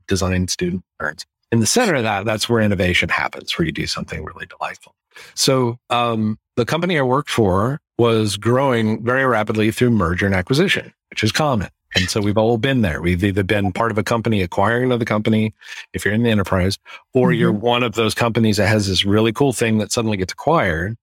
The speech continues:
Speaker 2: Yep.
Speaker 1: And sometimes that tech ends up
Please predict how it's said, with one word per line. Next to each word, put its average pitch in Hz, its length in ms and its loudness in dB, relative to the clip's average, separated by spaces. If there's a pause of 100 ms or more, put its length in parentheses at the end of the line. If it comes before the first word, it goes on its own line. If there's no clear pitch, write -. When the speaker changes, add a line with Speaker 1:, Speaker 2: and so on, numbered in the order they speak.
(120)
Speaker 2:
Yep. 170 260 -2 (120)
Speaker 1:
And 107 240 -2 (260)
sometimes 131 400 0
that 110 220 -4
tech 117 440 -2
ends 110 280 0
up 101 120 0